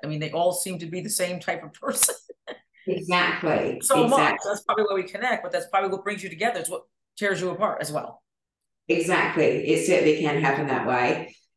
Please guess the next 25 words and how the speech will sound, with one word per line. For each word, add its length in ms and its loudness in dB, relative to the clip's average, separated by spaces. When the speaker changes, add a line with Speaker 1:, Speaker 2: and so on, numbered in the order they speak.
Speaker 2:
So 300 4
one 140 6
of 80 6
the 120 6
things 220 6
that 120 2
she 120 2
went 200 4
into 460 4
to 180 2
clear 420 6
was 400 4
the, 540 2
um, 280 -2
Facebook 440 2
Messenger 720 4
side 760 0
where 240 6
there's 260 4
people 300 4
you 140 6
may 220 2
know 400 4
or 80 4
spam. 560 0